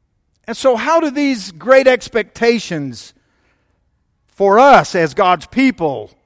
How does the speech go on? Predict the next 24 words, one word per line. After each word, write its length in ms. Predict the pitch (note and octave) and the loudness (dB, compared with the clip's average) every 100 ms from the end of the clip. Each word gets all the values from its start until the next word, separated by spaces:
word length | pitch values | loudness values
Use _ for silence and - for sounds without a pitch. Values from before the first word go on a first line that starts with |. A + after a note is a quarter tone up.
| _ _ _ _ | _ _ _ _
as 160 | E3+ E3+ | -4 -4
kingdom 480 | - D4 C#4+ A3 D#3+ | -2 0 0 -2 -4
people, 500 | D3 C3+ C3 G#2 - _ _ _ _ _ _ _ _ _ _ - | -6 -6 -6 -10 -12 _ _ _ _ _ _ _ _ _ _ -4
how, 220 | E4 D#4 | -2 -2
how 200 | G#3 E4+ | -2 -2
does, 260 | E4+ A#3+ - | -4 -8 -10
how 320 | - - E4+ | -16 -4 -2
does 180 | E4+ C4 | -2 -4
it 160 | D4 - | -8 -6
connect? 680 | C4 B3+ D#4 C#4 _ - _ _ _ _ _ _ _ _ _ _ | -4 0 0 -2 _ -20 _ _ _ _ _ _ _ _ _ _
How 180 | - - | 0 2
do 60 | D#4 | 2
we, 300 | D4+ A#3+ F#3 _ _ | 0 -2 -8 _ _
how 200 | - C4 | -4 0
do 40 | D4+ | 0
we, 420 | C#4+ A#3+ G#3+ F#3 | 0 -2 -4 -2
uh, 300 | F3 D#3+ C#3+ - _ _ _ _ C#3 B2 | 0 0 -2 -8 _ _ _ _ -20 0
deal 380 | B3+ D#4 C#4 | 6 8 8
with 220 | A#3+ A3 - | 6 2 2
the 140 | G#3 | -2
difficulties 800 | F3+ B3+ C4 A#3 A3 A#3 G#3+ F3 | 0 -2 0 0 4 4 4 0
of 120 | G3+ | -4
society 760 | - G3+ - B3 B3 A#3 G3 F3 | -4 -4 -2 4 6 6 4 0
today. 680 | - D3+ D#3+ D3 B2+ G2 | -2 0 2 2 -2 -12